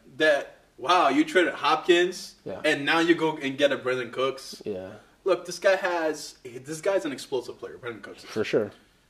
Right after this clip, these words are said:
Speaker 1: Five concussions.
Speaker 2: Yeah, I was gonna say, that's, like, the huge, that's the knock on Brandon Cooks, is, like, he just can't stay on the field.
Speaker 1: Don't get me wrong, in the last two years, I think he's racked up nineteen hundred yards
Speaker 2: Yeah.
Speaker 1: in, with the Rams,
Speaker 2: I
Speaker 1: which
Speaker 2: mean,
Speaker 1: is
Speaker 2: he's a very productive,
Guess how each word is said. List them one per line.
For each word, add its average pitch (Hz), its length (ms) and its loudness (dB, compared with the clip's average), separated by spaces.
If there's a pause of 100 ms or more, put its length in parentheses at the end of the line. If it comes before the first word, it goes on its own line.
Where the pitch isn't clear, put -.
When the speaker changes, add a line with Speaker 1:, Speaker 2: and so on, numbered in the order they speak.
(300)
Speaker 1:
Five - 260 2
concussions. - 560 -12 (160)
Speaker 2:
Yeah, 160 200 12
I 139 60 12
was 143 80 10
gonna 143 120 8
say, 147 120 8
that's, 208 240 6
like, 123 160 6
the 107 80 0
huge, 143 380 0
that's 143 220 10
the 127 100 4
knock 110 280 4
on 101 200 0
Brandon 104 280 0
Cooks, 107 340 -2
is, 78 180 -16
like, 87 180 -12
he 107 300 -8 (120)
just - 200 -20
can't 107 180 -6
stay 107 120 -6
on 98 120 -6
the - 60 -16
field. 107 300 -4
Speaker 1:
Don't 262 200 0
get 311 160 -2
me 175 80 0
wrong, 135 300 -2
in 143 60 -6
the 131 80 -4
last - 360 -6
two 226 120 -8
years, 185 380 -6
I 120 40 -8
think - 200 -14
he's - 160 -14
racked 135 300 -6
up 131 140 -8
nineteen 131 480 -10
hundred 117 300 -10
yards 110 600 -8
Speaker 2:
Yeah. 117 220 6
Speaker 1:
in, 113 140 -4
with 123 140 -2
the 113 60 -4
Rams, 117 420 -6
Speaker 2:
I 151 80 6
Speaker 1:
which 226 60 12
Speaker 2:
mean, 226 100 8
Speaker 1:
is 190 60 8
Speaker 2:
he's 349 200 10
a 277 100 10
very 143 320 10
productive, 147 420 6